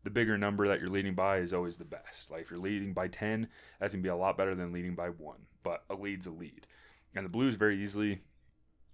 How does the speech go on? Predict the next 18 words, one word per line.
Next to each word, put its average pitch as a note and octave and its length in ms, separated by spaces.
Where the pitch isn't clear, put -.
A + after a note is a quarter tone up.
probably G#2 260
could G#2 120
have G2 100
won F#2 260
one F2+ 200
zero E2 340
that D2+ 180
game. - 300
Um, F2+ 500
but A#2 380
the F2+ 80
third G#2 380
period, G2+ 460
we F#2 180
did F#2 140
not F2 360
play F2+ 400
nearly F2 640